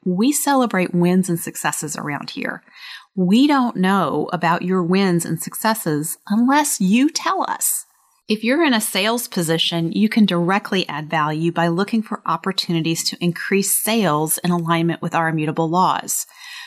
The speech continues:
Please make sure that what you sell really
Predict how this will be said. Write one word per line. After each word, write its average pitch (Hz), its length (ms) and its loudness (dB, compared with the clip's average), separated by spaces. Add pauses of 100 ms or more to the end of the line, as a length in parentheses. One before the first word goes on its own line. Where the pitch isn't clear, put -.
(160)
Please 262 480 4
make 226 160 0
sure 165 380 0
that - 180 -2
what 170 160 0
you 180 140 0
sell 160 480 0
really 185 440 4